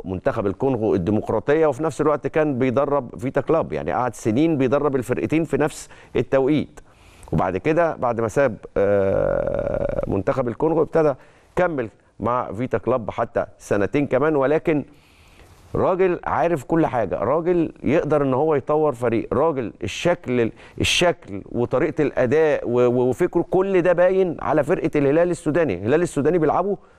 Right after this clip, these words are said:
بيلعبوا كوره. النهارده الهلال السوداني بيفوز زي ما بنقول على القطن الكاميروني في الكاميرون،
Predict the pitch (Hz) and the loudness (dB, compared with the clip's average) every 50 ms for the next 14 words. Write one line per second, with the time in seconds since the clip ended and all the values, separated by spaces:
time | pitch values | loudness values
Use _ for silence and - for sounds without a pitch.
0 | _ _ - 113 113 139 151 156 - 165 170 151 92 - - _ _ _ _ _ | _ _ 0 0 0 0 -2 -2 -2 0 0 0 0 -4 -8 _ _ _ _ _
1 | _ _ _ _ - - - - - - - - 85 87 90 110 139 143 131 147 | _ _ _ _ -20 -20 -20 -20 -20 -20 -6 -4 -2 0 0 0 0 0 0 0
2 | 147 - - 101 95 104 120 147 139 - - 117 117 147 156 160 160 143 - - | 0 -2 -4 -6 -4 -2 0 0 0 0 -2 2 2 4 4 4 2 0 -2 -8
3 | - - - - - - - 110 110 - 110 131 151 165 143 117 - - - - | -18 -20 -20 -16 -8 -2 0 0 0 0 2 2 2 2 0 -2 -8 -12 -10 -2
4 | 101 117 135 139 127 113 113 101 92 107 151 170 160 127 - 101 104 107 101 139 | 0 0 2 2 0 0 0 -2 0 0 2 2 2 0 0 0 -2 0 -2 -2
5 | - 131 139 - - 113 113 110 131 151 156 147 - 143 - - 151 170 151 101 | -2 -2 -4 -2 0 0 2 2 2 2 2 0 -2 -4 -2 0 0 2 2 0
6 | 78 71 | 0 -2